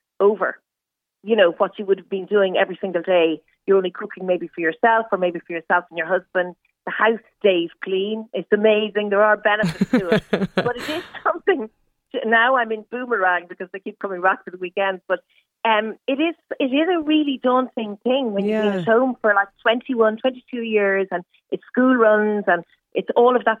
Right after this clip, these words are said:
Speaker 1: sort of stuff. And then suddenly you think, "God, what am I going to do every day?" You know, and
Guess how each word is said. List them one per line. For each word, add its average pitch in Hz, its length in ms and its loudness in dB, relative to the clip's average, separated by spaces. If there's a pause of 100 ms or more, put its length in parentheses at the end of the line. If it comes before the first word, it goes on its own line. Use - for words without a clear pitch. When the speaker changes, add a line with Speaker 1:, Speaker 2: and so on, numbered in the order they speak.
Speaker 1:
sort 190 100 -6
of 170 140 -16
stuff. 190 240 0
And 190 100 -6
then 196 160 0
suddenly 208 240 -4
you 196 80 -4
think, 196 180 -12
"God, 262 200 -6
what 311 120 -2
am 277 120 2
I 339 100 4
going 226 160 0
to 165 100 -14
do 175 180 -2
every 170 200 -4
day?" 170 240 -4 (480)
You 220 80 2
know, 226 220 6
and 208 240 0